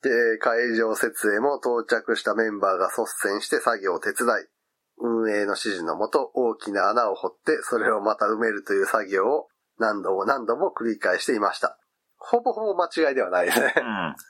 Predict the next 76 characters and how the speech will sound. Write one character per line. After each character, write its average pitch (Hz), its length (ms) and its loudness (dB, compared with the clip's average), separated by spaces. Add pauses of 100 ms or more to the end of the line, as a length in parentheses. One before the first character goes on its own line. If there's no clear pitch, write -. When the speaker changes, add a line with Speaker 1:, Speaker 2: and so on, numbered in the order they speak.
(880)
Speaker 2:
合 80 100 -2
っ - 60 -12
て 85 80 -6
ま 78 140 -6
す 80 60 -8
ね。 82 60 -2
Speaker 1:
ね、 76 60 -2 (240)
穴 98 280 0
掘 76 60 -6
っ - 120 -12
て - 100 -2
も 95 120 0
ら 90 80 2
っ - 100 -6
て、 117 320 0
Speaker 2:
う - 40 -6
ん。 - 40 2
Speaker 1:
ま 147 60 4
あ 120 40 0
ブ 113 120 -2
ロ 101 160 0
ッ - 20 -20 (160)
ク 95 160 0
を 92 40 2
埋 95 40 -2
め 98 100 0
て - 80 0
も 95 80 4
ら 95 160 2
っ - 80 -12
て - 100 -10
み - 0 -
た 160 80 4
い 139 40 -2
な。 123 60 -2
Speaker 2:
ま 87 140 2
あ - 20 -6
ま 82 160 0
あ、 78 60 -4
そ 82 140 2
う 73 40 0
で 73 60 -2
す - 120 -4
よ 147 100 2
ね。 120 60 0
Speaker 1:
は 95 100 2
い。 113 40 2
Speaker 2:
う - 40 -4
ん。 - 60 -8 (600)
Speaker 1:
で、 165 60 2
そ 143 60 2
れ 120 60 2
掘 117 160 0
り 107 80 -2
起 101 100 0
こ 104 120 0
し - 60 -4
て 110 60 2
も 104 80 4
ら - 100 4
っ 98 100 4
て、 135 160 4
<laughs> - 0 -
ま 131 140 2
た 120 80 0
埋 107 100 0
め - 100 0
て - 100 2
も 135 100 -2
ら 110 120 0
っ - 120 -6
て - 120 0
っ - 20 -2
て - 240 -4
い - 20 0
う。 - 40 -10